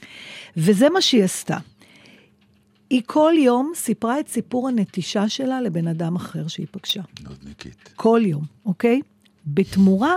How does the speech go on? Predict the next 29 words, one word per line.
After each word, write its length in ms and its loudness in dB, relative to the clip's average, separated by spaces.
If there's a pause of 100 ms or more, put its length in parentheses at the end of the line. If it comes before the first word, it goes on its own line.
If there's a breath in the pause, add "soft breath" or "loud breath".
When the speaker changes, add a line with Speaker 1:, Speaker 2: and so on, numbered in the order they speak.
(160)
Speaker 1:
שמעה 460 -2
ממנו 600 0 (540 soft breath)
סיפור 680 -2
על 220 0
כאב 540 -2
חזק 500 -4
מאוד 280 -2
שהוא 300 -2
עבר. 200 -6 (240)
Speaker 2:
מהמם. 100 -12 (840 loud breath)
Speaker 1:
ו- 80 -6
Speaker 2:
קבוצת 340 2
תמיכה. 340 -2 (520)
Speaker 1:
בדיוק. 520 0
Speaker 2:
מהמם. 220 -8
Speaker 1:
אבל, 320 0
אבל 220 0
קבוצת 420 -4
תמיכה 360 2
באמת 320 2
של 220 2
זרים, 440 2
Speaker 2:
כן, 120 2
כן. 40 -6 (400)
Speaker 1:
אה, 60 -2 (680)
ו-, 240 0 (320)
ורנדומלי, 680 4
זאת 160 -6
אומרת, 360 2